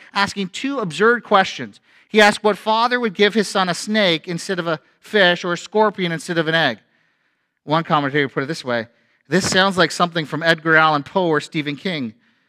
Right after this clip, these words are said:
Daddy may have a fish for lunch? Sure, son, here you go." The boy trustingly grasps what his father gives him, only to find to his horror that he's holding a snake. "Daddy, I'm hungry. Give me an egg to eat." But the boy raises what he thinks he's given towards his lip,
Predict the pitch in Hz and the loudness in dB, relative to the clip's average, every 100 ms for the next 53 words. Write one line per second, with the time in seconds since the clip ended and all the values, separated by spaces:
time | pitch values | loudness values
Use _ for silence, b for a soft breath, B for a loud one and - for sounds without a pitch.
0 | _ _ 127 151 170 180 165 160 151 180 | _ _ 2 4 4 4 4 4 2 -2
1 | 175 - 147 180 226 - - 302 - 165 | -4 -2 0 0 -4 -12 -6 -6 0 -2
2 | 175 175 151 175 151 117 - _ _ _ | 0 -2 2 2 2 0 -10 _ _ _
3 | 147 156 156 - 170 - 160 139 151 156 | 0 2 2 2 0 0 -4 2 4 4
4 | 156 160 139 - 160 156 139 151 160 160 | 2 -4 -4 0 2 2 0 0 0 -4
5 | 151 156 147 - 160 165 151 135 151 135 | -4 -2 -4 -2 0 0 -2 -6 -6 -6
6 | - 185 156 151 151 151 - 165 151 147 | -4 0 0 2 0 0 -4 -6 -6 -8
7 | - 170 135 _ _ _ _ _ _ 147 | -6 -4 -6 _ _ _ _ _ _ 4
8 | 214 240 233 175 170 226 240 196 156 208 | 6 8 6 2 2 2 4 0 2 2
9 | 202 202 214 233 196 165 127 _ _ _ | 2 0 0 -2 -2 -4 -4 _ _ _
10 | - 190 170 202 196 190 214 220 196 185 | 0 0 2 4 6 6 6 4 0 0
11 | 185 170 202 220 196 - 185 147 208 202 | 2 2 0 -2 -4 -6 -6 -2 -2 -2
12 | - 196 196 165 156 208 190 | -2 0 0 -2 0 2 2